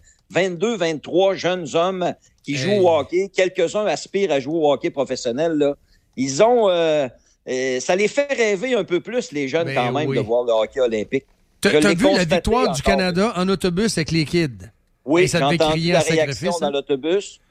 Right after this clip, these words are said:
Speaker 1: Il y a quelques Américains, là, avec les remparts également. J'ai entendu
Speaker 2: Oui.
Speaker 1: leur réaction quand les Américains ont gagné contre la,
Speaker 2: Oui.
Speaker 1: la Suède. Et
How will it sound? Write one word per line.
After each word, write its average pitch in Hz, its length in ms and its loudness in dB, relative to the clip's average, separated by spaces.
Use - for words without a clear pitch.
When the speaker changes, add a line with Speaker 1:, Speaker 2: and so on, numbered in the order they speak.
Speaker 1:
Il - 40 0
y - 20 2
a 165 40 2
quelques 185 360 0
Américains, 156 480 0
là, 240 100 0
avec 151 180 0
les 151 100 2
remparts 170 380 2
également. 147 440 -2
J'ai - 160 -4
entendu 185 360 2
Speaker 2:
Oui. 170 80 0
Speaker 1:
leur 180 180 2
réaction 170 680 -4
quand 139 380 0
les 135 320 0
Américains 143 480 0
ont 143 80 0
gagné 131 420 0
contre 131 280 -2
la, 110 320 2
Speaker 2:
Oui. 104 60 -2
Speaker 1:
la 113 120 0
Suède. 151 460 0
Et 120 280 0